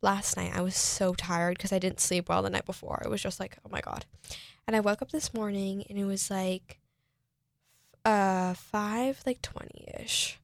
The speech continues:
And then I was, like, really energetic. I was like, "Okay, let's get going. Let's," and then, like, I was just in a good mood to wake up. And I was in kind of, like, a bad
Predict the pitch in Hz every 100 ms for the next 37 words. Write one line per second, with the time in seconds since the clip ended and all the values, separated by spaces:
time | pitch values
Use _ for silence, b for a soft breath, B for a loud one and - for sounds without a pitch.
0 | B B B B - 226 220 208 202 -
1 | 202 202 220 214 214 - _ _ _ _
2 | _ _ _ - 208 202 208 220 208 196
3 | 185 180 175 185 - - - - 208 208
4 | 196 190 180 - 196 202 - - - -
5 | - 202 220 220 196 202 196 196 - b
6 | b b 262 - 214 226 294 - 339 285
7 | - 185 185 180 185 - 190 185 - -
8 | 220 - b b b - 226 247 262 254
9 | - 202 - - - - -